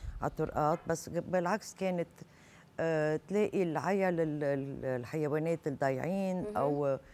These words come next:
Speaker 1: تلاقي بيوت أو تقدر تساعد الحيوانات يلي عايزين علاج أو شي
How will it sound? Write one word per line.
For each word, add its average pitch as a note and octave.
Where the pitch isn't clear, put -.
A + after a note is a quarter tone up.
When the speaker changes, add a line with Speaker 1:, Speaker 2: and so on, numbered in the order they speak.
Speaker 1:
تلاقي D#3
بيوت G3
أو C3+
تقدر C3
تساعد D3
الحيوانات C3+
يلي B2+
عايزين C#3
علاج D#3
أو B2+
شي D#3